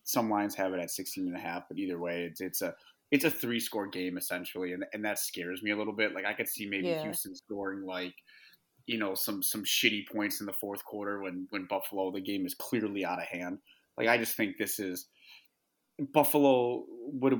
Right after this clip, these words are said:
Speaker 1: what do we think, right? Like, they're one of the few, like, hey,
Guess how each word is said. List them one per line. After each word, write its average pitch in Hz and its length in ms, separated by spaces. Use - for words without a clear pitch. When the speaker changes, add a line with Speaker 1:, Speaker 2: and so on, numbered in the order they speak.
Speaker 1:
what 143 140
do 139 80
we 113 140
think, 90 300
right? 104 220
Like, 107 140
they're 120 140
one 117 160
of 110 80
the 101 80
few, 107 440
like, 95 260
hey, 101 260